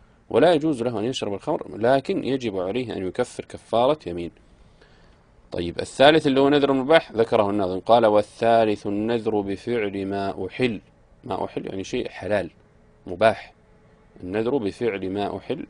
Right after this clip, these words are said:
النذر نذر شيء فعل مباح، كأكل شيء، أكل الفول مثلا، "لله علي نذر أني آكل فول". قال: "ذا على الثاني أحل"،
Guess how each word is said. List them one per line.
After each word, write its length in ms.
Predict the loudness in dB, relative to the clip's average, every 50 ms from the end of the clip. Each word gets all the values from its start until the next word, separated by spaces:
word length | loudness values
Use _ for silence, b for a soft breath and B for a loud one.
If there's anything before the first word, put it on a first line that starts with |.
| _
النذر 400 | -10 -8 -6 -4 -4 -4 -4 -4 -6 -6
نذر 380 | -6 -4 -2 -2 -2 -2 -4
شيء 400 | -8 -8 -8 -6 -6 -6 -8 -8 -12
فعل 380 | -10 -8 -6 -6 -6 -6 -6
مباح، 440 | -6 -6 -4 -4 -4 -4 -4 -8 -14 -16 -16 _ _ _ _ b b b b b b b b b b b b _
كأكل 480 | 0 2 4 4 4 2 0 0 0
شيء، 380 | 0 0 0 0 0 0 -2 -6 -10 _ _ _ _ _ _ _ _ _ _ _ _ _ _ -4
أكل 240 | -4 -2 -2 -4 -6
الفول 360 | -6 -4 -4 -4 -4 -2 -2
مثلا، 400 | -4 -6 -6 -6 -6 -8 -8 -10 -12 _ -20 _ _ _ _ _ _ _ -20 -20 _ _ _ _ _ -6 -4
"لله 340 | -2 0 2 0 2 2 0
علي 320 | 0 0 0 -2 -2 -2
نذر 260 | -2 -2 -2 -2 -4
أني 280 | -4 -4 -4 -2 -4 -4
آكل 180 | -6 -8 -12
فول". 240 | -14 -10 -10 -10 -10 -10 -14 -20 _ _ _ _ _ _ _ _ _ _ b b b b b b b b b b -20 _ _ _
قال: 440 | 8 10 12 12 10 10 6 0 -4
"ذا 560 | -8 2 4 6 8 8 8 8 6 6 6
على 320 | 6 6 6 6 6 6
الثاني 840 | 6 4 2 -6 -4 -2 -2 0 0 0 0 0 0 0 0 2 2 2
أحل"، 280 | 2 2 -4 -6 -6